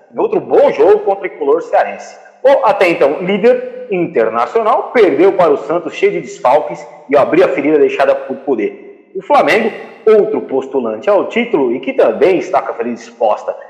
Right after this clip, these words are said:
após a saída de Domi, ou será que ainda a ferida de Jesus? Empatou em casa contra o Dragão do Centro-Oeste. Palmeiras chega firme na disputa com uma sequência de vitórias impressionante após se curar da ferida deixada por Lucha.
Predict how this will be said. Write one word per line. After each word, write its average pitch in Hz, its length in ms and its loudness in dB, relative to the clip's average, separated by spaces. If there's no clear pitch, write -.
após 131 420 2
a 117 60 0
saída 120 300 2
de 175 100 -2
Domi, 226 460 0
ou - 80 -2
será - 200 2
que - 120 -2
ainda 147 160 2
a - 20 4
ferida 135 240 0
de 131 80 -4
Jesus? 110 560 -6
Empatou 175 720 0
em 165 80 -8
casa 143 340 2
contra 135 300 -2
o 127 40 0
Dragão 123 380 0
do 123 80 -6
Centro-Oeste. 123 600 -6
Palmeiras 170 420 4
chega 214 200 2
firme 233 340 -2
na 269 80 2
disputa - 440 -6
com 175 120 -8
uma 170 120 -2
sequência 156 340 -6
de 143 80 -8
vitórias 147 380 0
impressionante 175 880 -4
após 190 380 2
se 226 100 0
curar 147 240 2
da 165 80 4
ferida 156 280 0
deixada 160 380 0
por 185 300 -2
Lucha. 147 480 2